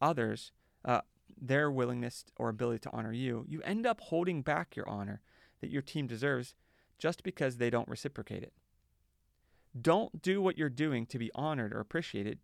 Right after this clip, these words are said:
Do it for the love of what you're called to and what you're equipped to do. You honor others not because you want it back, but because you have a bigger view of what you're leading. You see the big master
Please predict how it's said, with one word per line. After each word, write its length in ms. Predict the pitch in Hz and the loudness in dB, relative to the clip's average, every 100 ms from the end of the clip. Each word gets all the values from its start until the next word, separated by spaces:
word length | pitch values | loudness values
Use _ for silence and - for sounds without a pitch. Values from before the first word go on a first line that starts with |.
| _ | _
Do 180 | 233 277 | -2 -2
it 80 | - | -2
for 140 | - | 0
the 120 | 175 | 2
love 380 | 143 147 180 185 - | 4 6 6 4 -2
of 120 | 143 | -2
what 160 | 156 | -2
you're 100 | - | -2
called 380 | - - 156 160 | -8 -2 0 0
to 280 | - 107 139 - - _ - | -4 -6 -6 -12 -20 _ -6
and 180 | 127 127 | -2 -2
what 120 | 135 | 0
you're 120 | 131 | -2
equipped 380 | 123 - 143 - - | -2 -4 -8 -10 -18
to 120 | - | -10
do. 260 | 120 143 101 - - - - _ _ _ _ _ _ _ - | -4 -2 -4 -12 -20 -20 -20 _ _ _ _ _ _ _ -6
You 280 | 147 190 - | -2 -2 -2
honor 420 | - 165 202 220 - | 4 6 6 4 2
others 440 | 139 123 117 135 - | 2 4 2 0 -2
not 260 | 131 160 - | 0 0 0
because 400 | 185 - 170 151 | -6 0 0 0
you 120 | 151 | -4
want 240 | 147 156 | 0 -2
it 140 | 147 - | -2 -2
back, 400 | 160 127 101 - | 0 0 -2 -4
but 160 | - - | -4 -2
because 400 | 180 - 175 156 | -2 0 0 0
you 140 | 175 | 0
have 180 | 180 170 | 2 2
a 80 | 165 | 0
bigger 360 | 151 170 180 | 0 2 2
view 320 | 151 160 185 170 | 2 2 4 4
of 120 | 156 | 4
what 140 | 165 | 2
you're 120 | 175 | 2
leading. 480 | 170 185 190 175 110 - _ _ _ _ _ _ _ - | 2 2 4 2 0 -6 _ _ _ _ _ _ _ -4
You 340 | 135 180 220 | 2 4 2
see 360 | - - 202 208 | 0 0 2 2
the 120 | 175 | 2
big 600 | 143 - 202 196 156 147 | 0 -4 0 2 0 -4
master 640 | 170 185 180 - 147 131 | -4 -4 -4 -6 -6 -6